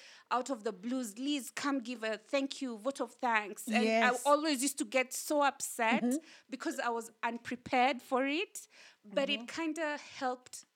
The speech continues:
Speaker 1: build me.
Speaker 2: Okay.
Speaker 1: So, and I always was very passionate about writing.
Speaker 2: Nice.
Speaker 1: So I,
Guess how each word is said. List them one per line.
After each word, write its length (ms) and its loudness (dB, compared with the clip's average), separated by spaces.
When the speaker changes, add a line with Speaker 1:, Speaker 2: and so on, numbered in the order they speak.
Speaker 1:
build 360 -6
me. 260 -12
Speaker 2:
Okay. 260 -4
Speaker 1:
So, 640 0
and 120 -2
I 140 -6
always 400 -4
was 180 -10
very 240 -8
passionate 520 -10
about 300 -12
writing. 460 -10
Speaker 2:
Nice. 360 -8
Speaker 1:
So 260 -2
I, 180 -2